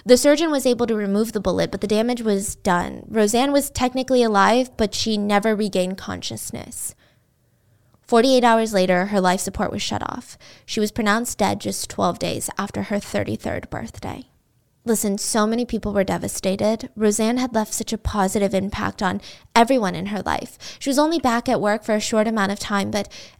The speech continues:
everyone, patients, colleagues, they all felt her absence, and it was just a heartbreaking time. All for what? Because she wanted to be a working mom? She wanted to live her life. She wanted to do her best. Like, yeah, I get it. She had an affair, but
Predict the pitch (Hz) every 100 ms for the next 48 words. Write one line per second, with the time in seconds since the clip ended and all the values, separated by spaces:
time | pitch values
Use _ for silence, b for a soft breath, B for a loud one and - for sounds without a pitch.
0 | _ 220 233 247 220 196 196 - 254 247
1 | - 202 190 - 233 226 233 214 196 214
2 | - B B - 233 311 - 247 240 240
3 | - 208 - - 202 - 208 202 247 -
4 | 226 - 214 208 208 196 202 202 208 165
5 | 233 - _ _ - 226 220 233 196 -
6 | - _ _ - 226 226 - 220 214 202
7 | 214 208 190 190 202 226 214 202 185 196
8 | 220 247 _ _ _ - 208 202 202 185
9 | 185 - 196 208 214 226 196 185 202 240
10 | - 214 202 202 202 202 214 196 190 -
11 | - - 214 208 196 190 226 262 - -
12 | 214 190 - - 262 349 294 247 311 302
13 | - 254 226 285 302 262 - 269 262 226
14 | 214 190